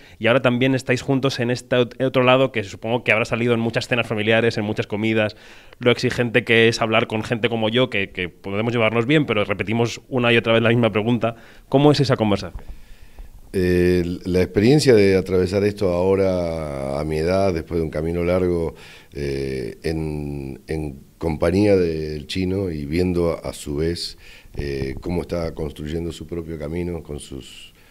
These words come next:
Speaker 2: propias ideas y su forma de ser, para mí es un bálsamo, es, eh, es, eh, mucho más de lo que esperaba, porque... Eh, como te decía hace un ratito, yo aprendo mucho de él.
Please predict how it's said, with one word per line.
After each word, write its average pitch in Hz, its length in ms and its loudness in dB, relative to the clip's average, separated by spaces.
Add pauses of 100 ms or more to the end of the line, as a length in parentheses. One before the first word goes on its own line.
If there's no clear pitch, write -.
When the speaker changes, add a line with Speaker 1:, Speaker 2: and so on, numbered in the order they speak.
(340)
Speaker 2:
propias 78 420 -6
ideas 78 480 -4
y 76 40 -16
su - 120 -18
forma 78 260 -6
de 76 120 -8
ser, 95 280 -6 (460)
para 69 180 -4
mí 82 60 -4
es 90 120 -4
un 85 80 -6
bálsamo, 64 580 -6
es, - 180 -14
eh, 58 640 -12 (400)
es, - 360 -10
eh, 64 720 -8
mucho 98 300 2
más 92 140 -4
de 101 60 -6
lo 87 80 -6
que 73 80 -10
esperaba, 80 480 -6
porque... 64 720 -12 (640)
Eh, 52 580 -16 (600)
como 78 200 -10
te 78 120 -8
decía 98 260 -4
hace 80 120 -8
un 78 120 -8
ratito, 90 320 -6
yo 87 140 -4
aprendo 92 280 -4
mucho 87 240 -6
de 65 120 -10
él. - 180 -16